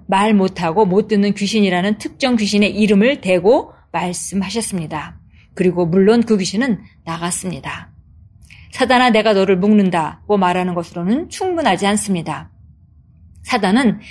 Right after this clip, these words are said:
마귀에 대한 포괄적인 이름입니다. 그들이 특정 시기에 다루고 있는 마귀나 귀신은 어떤 것들입니까?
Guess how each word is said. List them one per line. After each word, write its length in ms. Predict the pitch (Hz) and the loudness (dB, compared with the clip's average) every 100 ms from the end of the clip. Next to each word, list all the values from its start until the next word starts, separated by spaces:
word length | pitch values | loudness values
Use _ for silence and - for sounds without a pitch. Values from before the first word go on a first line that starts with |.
| - - | -16 0
마귀에 400 | 185 208 220 185 | 2 4 2 2
대한 380 | 180 233 233 - | 0 -2 -6 -12
포괄적인 600 | 349 370 349 226 220 202 | -2 2 2 2 0 0
이름입니다. 720 | 208 220 190 156 151 139 - - _ _ - _ _ _ | 2 2 2 -2 -8 -10 -18 -20 _ _ -20 _ _ _
그들이 300 | 226 254 277 | 0 2 0
특정 360 | - - 269 269 | -4 -4 -2 -2
시기에 380 | - - 247 | -4 -2 0
다루고 380 | 240 190 202 208 | 0 0 2 2
있는 220 | 185 196 | 2 2
마귀나 640 | 180 160 175 185 180 226 240 | 0 -2 -2 -2 -2 -2 -2
귀신은 400 | 196 196 214 214 | -4 0 -2 0
어떤 340 | 190 - 208 | -2 2 2
것들입니까? 840 | 185 190 185 185 170 - 160 156 | 2 -2 -2 0 -2 -6 -8 -10